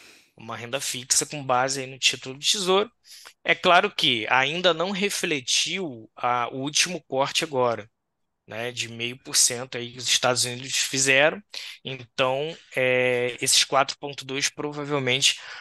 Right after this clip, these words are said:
é, vai diminuir um pouco, talvez pra três ponto nove, quatro, mas hoje, ainda hoje, continua quatro ponto dois,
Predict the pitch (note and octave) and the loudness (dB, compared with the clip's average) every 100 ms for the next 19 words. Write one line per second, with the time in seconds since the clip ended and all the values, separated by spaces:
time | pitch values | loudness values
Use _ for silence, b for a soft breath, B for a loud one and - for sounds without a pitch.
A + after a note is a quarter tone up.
0 | B _ B2 A#2+ A#2+ A#2 A#2+ A#2 A#2 A#2+ | B _ 2 4 4 4 2 0 0 0
1 | B2 B2+ C3+ C3 D#3 D3+ C3+ D3 B2+ - | 2 0 -2 -6 -6 -4 0 2 0 -6
2 | A#2+ G#2+ A#2+ - A2+ - A2+ - A#2+ A2 | -10 -8 -6 -6 -6 -8 -2 -2 -2 -6
3 | G#2+ G2 G#2+ A#2 G#2 F#2+ - B2+ A#2 B2+ | -8 -6 -2 0 -2 -8 -2 2 4 2
4 | A2+ - B B B B - B2+ B2+ C#3 | 0 -8 B B B B -4 2 4 4
5 | C#3 D3 D#3 F#3+ F#3+ D3 C#3 E3 F3+ C#3 | 4 4 6 6 4 2 -2 2 2 2
6 | C3+ D3 E3 E3 - _ _ _ _ - | 0 0 0 -4 -6 _ _ _ _ -16
7 | F#3 D#3 D#3 - C#3 C#3+ - D3 - C#3+ | -10 -8 -2 -2 0 -4 0 0 -2 -8
8 | D3+ - D3 G2+ G2+ | -10 -10 -12 -8 -8